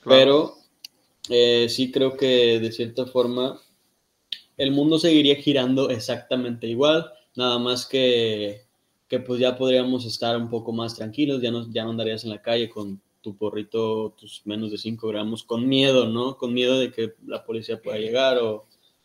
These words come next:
Speaker 2: o alguien te pueda hacer algo por solamente ser consumidor.
Speaker 1: Claro, ¿no? Oye, ¿y has tenido alguna mala experiencia con la policía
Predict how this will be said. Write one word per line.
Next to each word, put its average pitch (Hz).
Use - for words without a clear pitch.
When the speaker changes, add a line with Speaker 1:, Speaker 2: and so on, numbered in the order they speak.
Speaker 2:
o 117
alguien 120
te 117
pueda 110
hacer 104
algo 107
por 101
solamente 110
ser 104
consumidor. 98
Speaker 1:
Claro, 123
¿no? 123
Oye, 135
¿y 131
has 131
tenido 143
alguna 143
mala 147
experiencia 139
con 117
la 113
policía 131